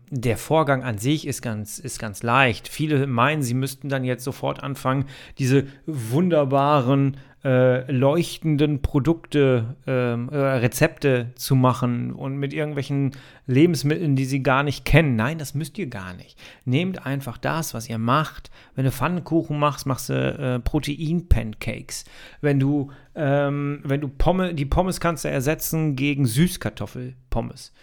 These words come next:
Schmecken gen-, noch viel besser, finde ich. Also die schmecken genauso gut, ne? Also ich finde sie noch besser.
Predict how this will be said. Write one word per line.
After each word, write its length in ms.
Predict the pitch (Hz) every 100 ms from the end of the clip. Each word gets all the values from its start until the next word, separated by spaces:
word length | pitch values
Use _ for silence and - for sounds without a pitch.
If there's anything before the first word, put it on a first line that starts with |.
| _
Schmecken 360 | - 139 151 139
gen-, 280 | 170 190 -
noch 160 | 185
viel 200 | - 165
besser, 280 | 139 185 -
finde 240 | - 123 131
ich. 400 | 160 - - - -
Also 300 | 123 101 107
die 140 | 104
schmecken 400 | 95 143 139 123
genauso 320 | 120 156 131
gut, 320 | - - -
ne? 180 | - -
Also 220 | 123 113
ich 180 | 107 135
finde 160 | - 180
sie 120 | 165
noch 160 | 143 -
besser. 320 | 107 -